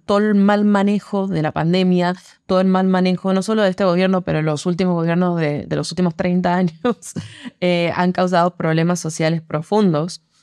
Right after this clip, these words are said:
sino que nos dicen, "Pórtate bien, haz todo bien", y sale y no hay respuesta. Eso es lo, eso creo que verdaderamente ha sido lo peor. No ha habido una respuesta a este descontento generalizado,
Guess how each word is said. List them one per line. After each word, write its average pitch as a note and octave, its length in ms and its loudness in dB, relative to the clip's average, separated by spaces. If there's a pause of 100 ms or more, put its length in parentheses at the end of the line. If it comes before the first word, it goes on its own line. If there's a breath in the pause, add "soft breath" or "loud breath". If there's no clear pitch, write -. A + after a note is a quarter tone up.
(440)
sino F3 560 0
que F#3 440 0 (360)
nos F3+ 240 0
dicen, E3 420 -2
"Pórtate G#3+ 440 -2
bien, A3 260 0
haz G#3+ 140 -2
todo A3 140 -4
bien", A3+ 180 -2 (140)
y F#3+ 100 -2
sale G#3+ 380 -2
y F#3 100 0
no F3+ 120 2
hay F#3 120 2
respuesta. F#3 800 -4
Eso D#3+ 180 -4
es F3+ 60 0
lo, - 60 -2
eso F#3+ 260 -2
creo G3 200 0
que G3+ 80 0
verdaderamente E3 460 0
ha E3+ 40 0
sido E3 160 0
lo D#3+ 80 -2
peor. D#3 160 0 (320 soft breath)
No F#3+ 140 2
ha G3 40 4
habido G#3+ 300 2
una G3+ 300 2
respuesta F3+ 480 -2
a - 20 0
este F3+ 200 -2
descontento E3 640 -2
generalizado, E3 920 0